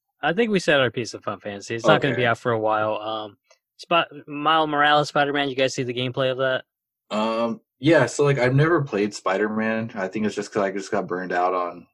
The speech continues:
Speaker 2: Batman, so I just didn't pick it up.
Speaker 1: Did it get
Speaker 2: But
Speaker 1: you, did, did this re-,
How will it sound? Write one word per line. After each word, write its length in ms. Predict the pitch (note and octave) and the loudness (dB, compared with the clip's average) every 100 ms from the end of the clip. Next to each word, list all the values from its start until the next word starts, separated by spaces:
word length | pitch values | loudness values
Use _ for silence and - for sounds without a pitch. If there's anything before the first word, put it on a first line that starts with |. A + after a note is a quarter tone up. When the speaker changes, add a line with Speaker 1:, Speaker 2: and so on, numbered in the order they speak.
| _ | _
Speaker 2:
Batman, 640 | F#2+ F#2+ - E2+ E2+ F2 F2+ _ _ _ | -2 -2 -2 -8 -6 -8 -12 _ _ _
so 220 | - F#2+ | -10 -4
I 80 | F#2 | -4
just 200 | F2 - | -4 -6
didn't 200 | - - | -6 -6
pick 200 | G2 F2 | -8 -8
it 80 | - | -8
up. 260 | E2 C2+ _ _ _ _ - | -8 -10 _ _ _ _ 0
Speaker 1:
Did 140 | C3 | 2
it 60 | G2 | 2
get 80 | - | 2
Speaker 2:
But 60 | |
Speaker 1:
you, 140 | C3+ A2+ - | 0 -4 -6
did, 160 | C3 - - | -8 -8 -6
did 140 | C3 | -2
this 280 | C3 - - - - - | -2 -4 -8 -18 -18 -18
re-, 480 | C3 A#2 B2 C#3 | -18 -10 -4 -4